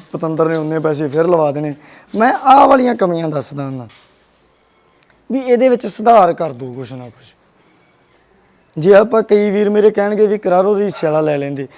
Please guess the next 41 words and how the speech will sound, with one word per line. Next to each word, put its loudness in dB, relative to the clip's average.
ਕਰਾਰੋ 6
ਦੇ 4
ਹਿੱਸੇ 0
ਵਾਲਾ 4
ਵੀ 0
ਇਹਦਾ 2
ਨਹੀਂ -4
ਸੈਟਿੰਗ -8
ਆ -12
ਰਹੀ, -16
ਕਿਉਂਕਿ -4
ਆਪਾਂ -2
ਉਹ 0
ਵੀ -4
ਚਲਾਇਆ -4
ਸੀਗਾ -12
ਪਹਿਲਾਂ। -8
ਉਹਦੇ 6
ਗੇਅਰ 4
ਗੂਰ -4
ਦੀ -4
ਸੈਟਿੰਗ -2
ਨਹੀਂ -4
ਆਉਂਦੀ। -8
ਉਹਦਾ 0
ਗੇਅਰ, -2
ਜਿਹੜੇ 0
ਵੀਰਾਂ -2
ਕੋਲ -4
ਪ੍ਰੀਤ -6
ਹੋਊ, -4
ਤੁਸੀਂ -12
ਕੁਮੈਂਟ -6
ਕਰਕੇ -2
ਦੱਸ -6
ਵੀ -4
ਦਿਓ -4
ਵੀ -4
ਨਹੀਂ 0
ਸੈਟਿੰਗ -2
ਆਈ। -16